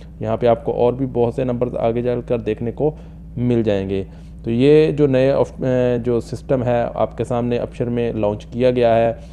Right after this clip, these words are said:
अगर आप भी गाड़ी की registration, अ, करना चाहते हैं, किसी से ली है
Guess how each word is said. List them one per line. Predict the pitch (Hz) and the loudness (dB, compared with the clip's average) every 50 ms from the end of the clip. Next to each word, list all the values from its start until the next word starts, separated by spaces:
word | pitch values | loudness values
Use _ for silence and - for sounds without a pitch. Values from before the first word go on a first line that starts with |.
| - - - - | -18 -16 -10 -6
अगर | 101 104 107 110 | -4 0 0 2
आप | 110 110 113 117 | 4 4 4 4
भी | 120 123 131 127 127 127 127 | 2 2 0 0 0 0 0
गाड़ी | 120 117 113 107 107 117 117 | 0 0 2 2 2 2 0
की | 117 123 120 | 0 -2 -2
registration, | 117 113 110 104 - - 120 110 117 123 123 120 | -2 -2 -6 -6 -6 -6 -6 -4 -4 -4 -4 -4
अ, | 117 - - 113 113 110 110 107 - - 110 | -6 -6 -8 -6 -6 -6 -8 -8 -8 -10 -10
करना | - - 117 113 120 113 | -4 -4 -2 0 0 0
चाहते | 113 123 120 - - 120 | 0 0 -2 -2 -2 -4
हैं, | 120 120 120 120 120 - | -2 -2 -2 -4 -6 -6
किसी | - 120 - 113 | -8 -12 -10 -8
से | 110 113 110 | -6 -6 -4
ली | 98 101 113 120 127 | -4 -2 -2 -2 0
है | 127 123 123 123 123 123 - - - - | 0 0 0 0 -2 -4 -6 -12 -16 -18